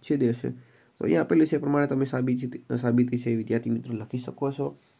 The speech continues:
જલ્દીથી સ્ક્રીનશોટ લઈ લો જેથી કરીને તમે પછી લખી શકો. એના પછીનો પ્રશ્ન જોઈએ અઢાર. ત્રિકોણ એ બી સીમાં ખૂણો બી બરાબર નેવું અંશ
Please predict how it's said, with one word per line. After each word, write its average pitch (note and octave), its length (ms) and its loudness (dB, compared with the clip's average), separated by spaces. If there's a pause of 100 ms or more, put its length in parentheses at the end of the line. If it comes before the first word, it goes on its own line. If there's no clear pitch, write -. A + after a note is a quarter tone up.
(420)
જલ્દીથી C#3 320 2
સ્ક્રીનશોટ B2+ 520 -2
લઈ A2 120 0
લો B2 80 0
જેથી A#2+ 260 -2
કરીને A#2+ 180 0
તમે A2+ 160 -4
પછી B2 280 -8 (160)
લખી B2 260 -2
શકો. - 320 -10 (1300)
એના B2+ 180 0
પછીનો D#3 360 -2
પ્રશ્ન C3 340 -2
જોઈએ A#2+ 380 2 (4000)
અઢાર. A#2 380 2 (2000)
ત્રિકોણ B2+ 320 2
એ D#3+ 60 4
બી D3+ 140 2
સીમાં C#3+ 400 2
ખૂણો C3+ 300 0
બી C3 160 4
બરાબર B2+ 400 4
નેવું C#3 540 2
અંશ C#3+ 200 0